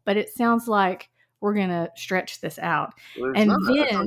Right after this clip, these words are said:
Speaker 2: There, there's, there's one more episode of material, but there's three more <laughs> episodes.
Speaker 1: That's exactly right. I kept wanting it to be one more. I wanted to end it on Labor Day, but it ends on s-, Tuesday, September twentieth. Again, I've seen three different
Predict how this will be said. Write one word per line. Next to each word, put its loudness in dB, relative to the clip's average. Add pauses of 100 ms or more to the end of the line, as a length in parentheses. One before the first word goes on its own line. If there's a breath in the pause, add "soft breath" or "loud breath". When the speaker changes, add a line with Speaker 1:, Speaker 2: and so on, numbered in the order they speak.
Speaker 2:
There, -2
there's, -4
there's -4
one 0
more 0
episode -4
of -10
material, -6
but -12
there's -12
three -6
more -8
<laughs> -2
episodes. -2
Speaker 1:
That's 6
exactly 4
right. 4
I 6
kept 4
wanting 8
it 4
to 0
be 2
one 2
more. 2
I 6
wanted 4
to 6
end 6
it 8
on 2
Labor 2
Day, 0 (380 loud breath)
but 4
it 8
ends 8
on 4
s-, -8
Tuesday, 2
September -4
twentieth. 0
Again, 2
I've 0
seen -4
three 0
different -2